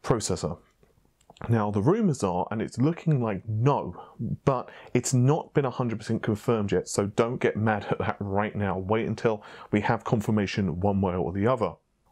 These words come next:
We do know that there is backwards compatibility in the other way. So, for example, if you have a six core Coffee Lake processor, you can, of course, put it into the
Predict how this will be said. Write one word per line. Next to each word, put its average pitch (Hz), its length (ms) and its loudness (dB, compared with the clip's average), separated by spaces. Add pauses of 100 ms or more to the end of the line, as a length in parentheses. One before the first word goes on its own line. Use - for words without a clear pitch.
(160)
We 123 180 6
do 214 260 2
know 131 320 2
that 120 240 2
there 120 200 0
is 127 220 0
backwards - 480 -2
compatibility 92 1120 -2
in 104 180 4
the 95 120 0
other 104 180 -2
way. 95 360 0
So, 104 260 0
for - 120 -2
example, - 680 -2
if - 180 -4
you 110 80 2
have 123 400 -2
a 104 120 0
six - 380 -2
core 117 420 0
Coffee - 280 0
Lake 101 220 0
processor, 101 580 -2
you 127 120 2
can, 120 360 0
of - 140 -6
course, 98 320 -2
put 113 180 4
it 107 120 2
into 104 360 0
the 98 220 2